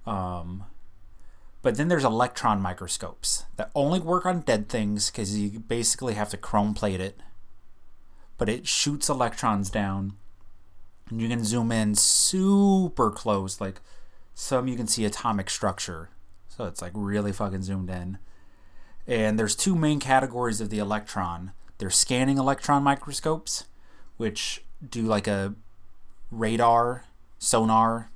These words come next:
sonar, not radar, sonar of it, and you get the, uh, three D outline of something. You're scanning the surface. And you have transmission, which is basically like an X-ray,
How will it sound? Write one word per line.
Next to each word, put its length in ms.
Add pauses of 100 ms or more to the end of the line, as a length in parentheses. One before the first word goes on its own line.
sonar, 420
not 220
radar, 400 (720)
sonar 460
of 80
it, 100
and 100
you 100
get 200
the, 240
uh, 220 (580)
three 400
D 340
outline 680 (1200)
of 100
something. 440 (400)
You're 100
scanning 480
the 60
surface. 480 (260)
And 120
you 80
have 120
transmission, 880 (880)
which 160
is 100
basically 380
like 180
an 80
X-ray, 440